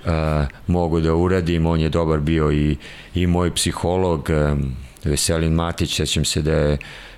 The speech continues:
da mi, da mi je dosta pomogao u t-, u tim momentima. Am, am, sećam se da nisam ni, ni jedan trening,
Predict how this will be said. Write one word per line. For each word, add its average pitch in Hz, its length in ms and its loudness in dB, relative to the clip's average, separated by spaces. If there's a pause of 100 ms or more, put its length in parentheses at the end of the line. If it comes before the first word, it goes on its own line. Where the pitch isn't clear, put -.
(100)
da 80 160 0
mi, 80 280 2
da 82 240 0
mi 78 120 2
je 80 120 0
dosta 78 420 -2
pomogao 80 1000 0
u 80 180 2
t-, 87 220 -6
u 85 120 2
tim 80 240 0
momentima. 78 760 0 (500)
Am, 76 600 0 (460)
am, 73 380 0 (380)
sećam - 300 -2
se - 140 -2
da 82 120 2
nisam 82 320 0
ni, 82 80 2 (260)
ni 85 200 2
jedan 82 340 0
trening, 87 400 0